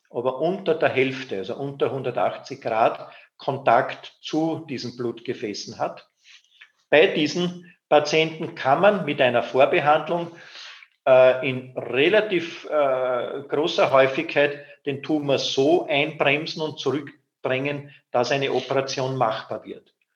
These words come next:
Und Ähnliches, wenn auch etwas seltener, gelingt bei den Fällen, die lokal fortgeschritten und primär, also bei der Diagnosestellung, nicht operabel sind.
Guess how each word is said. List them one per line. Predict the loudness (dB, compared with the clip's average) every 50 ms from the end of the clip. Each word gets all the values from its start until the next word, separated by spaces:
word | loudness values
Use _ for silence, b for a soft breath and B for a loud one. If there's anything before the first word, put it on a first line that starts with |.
| _ _ _ _ _
Und | _ -6 -6 -6 -4 -2
Ähnliches, | 2 4 4 4 6 6 6 6 8 6 6 6 4 2
wenn | 0 2 2
auch | 2 2 2
etwas | 2 0 2 -2 -2 -2 -2 0
seltener, | 0 0 0 -2 -2 -2 -2 0 0 -2 B B B B B _
gelingt | -6 -4 -4 -2 -2 -4 -4 -6 -2
bei | 0 0
den | 0 0 -2 -2 -2 -4
Fällen, | 0 2 4 4 4 2 -2 -6 -8 b b b b _
die | -8 -4
lokal | -2 -2 -2 0 2 4 6 6 6
fortgeschritten | 4 4 4 4 4 4 0 -4 -4 -2 -2 -2 -2 -4 -6 -8 -10 -12 -12
und | -14 -12 -10 -10 -10 -10 -12 -16 -20 _ _ _ _ _
primär, | -4 -2 -2 -2 -2 -2 -2 2 4 6 6 6 6 4
also | 0 0 -2 -2 0
bei | 0 2
der | 2 2 0
Diagnosestellung, | 2 0 -2 -2 0 -2 -2 -2 0 -2 -2 -2 0 0 0 0 0 -2
nicht | -2 -2 -4 -4 -2 -4
operabel | -4 -2 -2 -2 0 2 0 0 0 -2 -6
sind. | -8 -10 -12 -16 -18 _ _